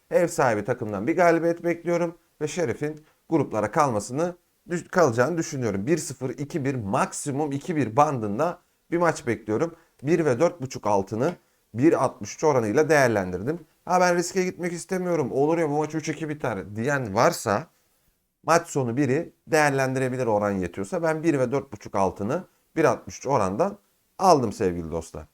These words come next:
Üçüncü maçımızla devam edelim. Yine saat sekizde Brann Alkmaar mücadelesi. Günün bana göre arkadaşlar sürpriz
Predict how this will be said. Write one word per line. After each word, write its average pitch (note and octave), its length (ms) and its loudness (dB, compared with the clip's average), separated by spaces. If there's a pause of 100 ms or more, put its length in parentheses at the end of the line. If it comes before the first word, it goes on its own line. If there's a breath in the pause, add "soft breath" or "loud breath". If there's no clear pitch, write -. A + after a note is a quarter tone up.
(680 soft breath)
Üçüncü G#3+ 380 -4
maçımızla D3+ 520 2
devam F#3+ 300 6
edelim. F#3 280 -2
Yine F#3 180 0
saat E3+ 340 2
sekizde E3+ 500 -2
Brann E3+ 400 4
Alkmaar D3 500 6
mücadelesi. G#2+ 1120 0 (580 soft breath)
Günün F#3 520 2 (320)
bana A#2+ 360 6
göre D3 180 6
arkadaşlar G#2+ 560 0
sürpriz - 720 -6